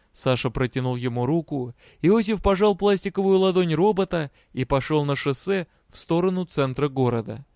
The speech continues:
Ева еще какое-то время сидела на лавочке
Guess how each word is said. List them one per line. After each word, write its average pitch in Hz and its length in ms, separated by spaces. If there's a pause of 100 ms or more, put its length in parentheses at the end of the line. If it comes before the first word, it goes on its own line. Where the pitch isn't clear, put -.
(300)
Ева 135 320
еще 143 280
какое-то 143 460
время 139 300
сидела 139 400
на 135 160
лавочке 151 640